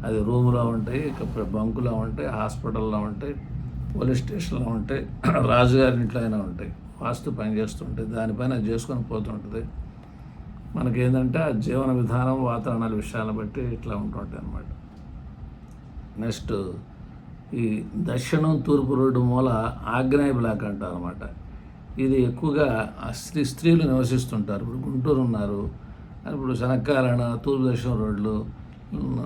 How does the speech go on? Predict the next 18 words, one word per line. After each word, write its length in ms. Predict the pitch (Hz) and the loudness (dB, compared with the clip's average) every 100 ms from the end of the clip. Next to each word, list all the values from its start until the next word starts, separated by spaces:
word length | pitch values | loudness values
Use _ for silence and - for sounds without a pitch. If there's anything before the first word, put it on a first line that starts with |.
| - - 120 127 | -4 -2 0 2
నీలిమ 380 | 127 131 127 127 | 4 4 6 6
అని 240 | 123 117 | 6 2
చెప్పిన 200 | 113 117 | 0 0
ఉమెన్స్ 360 | 123 123 123 - | 2 2 2 2
కాలేజ్ 260 | 123 123 | 2 2
రోడ్డు 260 | 110 113 107 104 | 0 0 -2 0
తూర్పు 220 | 139 127 120 | 0 0 0
దక్షిణ 240 | 107 123 | -2 -2
రోడ్లు, 380 | 110 107 104 113 | -2 -2 -2 -2
డాక్టర్ 380 | 107 107 - 127 | -2 -4 -4 -2
విజయ్ 360 | 117 120 131 | 0 2 2
కుమార్ 220 | 127 127 110 | 2 2 2
ఉన్న 180 | 110 | 0
తూర్పు 280 | 101 131 123 | -2 -2 0
దక్షిణ 220 | 117 - | -2 -4
రోడ్లు, 400 | 117 117 120 113 110 - - - - - - | -6 -6 -4 -6 -8 -12 -14 -14 -14 -8 -2
మా 100 | 117 | -2
చిన్నప్పుడు 800 | - 131 135 123 127 117 107 | 0 0 2 0 2 2 0